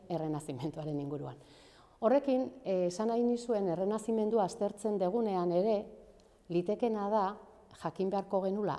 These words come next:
aztertzen periferiako errenazimendua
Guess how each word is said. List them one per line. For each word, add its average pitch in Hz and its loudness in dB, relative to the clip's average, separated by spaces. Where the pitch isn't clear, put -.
aztertzen 220 -2
periferiako 185 2
errenazimendua 165 2